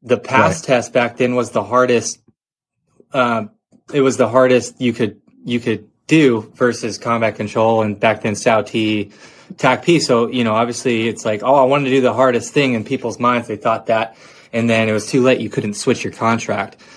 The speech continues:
Speaker 1: And now, honestly, this makes it a lot
Speaker 2: Mm-hmm.
Speaker 1: better because we're educating you guys now. Um, when you ship out, we're gonna be having cadre educate you in B M T, uh, s-, through swick.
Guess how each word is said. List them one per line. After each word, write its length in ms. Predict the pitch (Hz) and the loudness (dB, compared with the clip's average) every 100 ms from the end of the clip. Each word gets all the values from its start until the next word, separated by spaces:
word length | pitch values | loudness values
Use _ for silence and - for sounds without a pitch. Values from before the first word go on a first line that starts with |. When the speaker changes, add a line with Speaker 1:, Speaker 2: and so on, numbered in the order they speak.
| - | -12
Speaker 1:
And 160 | 123 120 | -4 0
now, 240 | 123 135 | 2 4
honestly, 380 | 127 135 135 135 | 4 2 2 -2
this 200 | 117 117 | -2 -2
makes 240 | 127 131 131 | -2 -2 0
it 60 | |
a 40 | 117 | 2
lot 180 | 113 | 4
Speaker 2:
Mm-hmm. 80 | 104 | 4
Speaker 1:
better 280 | 101 127 120 | 4 4 2
because 320 | 110 107 113 | 0 -4 -4
we're 120 | 120 | -2
educating 480 | 117 117 123 127 117 | -2 -2 -4 -4 -4
you 100 | 117 | -4
guys 300 | 113 113 107 | -2 0 -2
now. 420 | 117 120 139 185 - - - _ | -2 0 2 0 -6 -20 -20 _
Um, 260 | 113 110 107 | -4 -2 -2
when 120 | 117 | -2
you 100 | 113 | -2
ship 300 | - 147 127 | -2 0 2
out, 240 | 123 139 127 | 4 4 2
we're 120 | 117 | -2
gonna 140 | 120 | -2
be 220 | 117 113 | -2 -2
having 260 | 113 123 113 | 0 -2 -2
cadre 400 | 117 113 110 117 | 0 0 2 0
educate 320 | 110 110 131 | -2 -4 -4
you 160 | 120 113 | -2 -2
in 100 | 104 | -2
B 140 | 117 | -2
M 100 | 110 | -2
T, 440 | - 131 135 139 135 - _ _ | -2 2 2 0 -6 -20 _ _
uh, 200 | 107 101 | -8 -6
s-, 240 | 98 - - | -6 -8 -8
through 240 | - 110 | -2 -2
swick. 600 | - - 123 143 147 - | -4 -2 2 2 0 -12